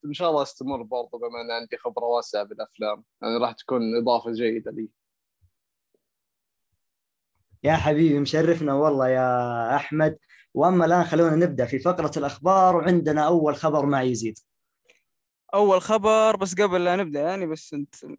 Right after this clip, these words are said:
Speaker 3: كالعادة ما تصير زي يعني في ال-، في ال-، في التقديم وزي كذا. لازم،
Speaker 2: إن-،
Speaker 3: لازم
Speaker 2: يا
Speaker 3: أصيد عليك
Speaker 2: الله.
Speaker 3: أخطاء. أول حاجة،
Speaker 2: يا الله.
Speaker 3: أو، أو، أول
Speaker 2: إيه.
Speaker 3: حاجة، أول حاجة شوف، آه،
Speaker 1: <laughs> التقديم
Speaker 3: تقييم ال-،
Speaker 1: صار متأخر.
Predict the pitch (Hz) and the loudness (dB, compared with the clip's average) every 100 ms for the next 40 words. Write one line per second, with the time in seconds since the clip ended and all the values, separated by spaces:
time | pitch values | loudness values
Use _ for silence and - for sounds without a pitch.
0 | _ _ _ - 165 175 165 143 185 339 | _ _ _ -6 0 2 2 0 0 0
1 | - 202 180 170 135 131 139 147 139 143 | 0 -2 0 0 -2 -6 -8 -10 -14 -14
2 | - 151 - - - 156 156 143 139 135 | -16 -16 -16 -16 -8 -6 -4 -4 -6 -8
3 | 135 160 151 - - 180 165 143 127 240 | -12 -14 -12 0 4 6 4 4 2 4
4 | 151 151 156 240 - 220 214 - - 214 | 6 6 6 6 6 4 4 0 -2 0
5 | 220 101 - _ _ - 233 226 196 247 | 0 -2 -16 _ _ 2 6 6 6 4
6 | 151 151 170 151 131 123 113 113 107 107 | 4 4 4 4 2 0 -4 -6 -6 -6
7 | 104 - _ 190 208 208 208 220 190 214 | -10 -14 _ 0 2 2 2 2 2 2
8 | 196 135 123 202 - _ _ - 202 180 | 4 4 4 0 -2 _ _ -2 2 2
9 | 170 185 185 180 185 165 _ _ _ _ | 2 0 0 -4 -6 -6 _ _ _ _
10 | 175 151 147 156 151 - - 160 127 139 | -8 -4 -4 -2 -4 -4 -4 0 2 6
11 | 160 190 143 123 120 131 147 - - 240 | 6 6 4 0 -4 0 0 0 -4 -4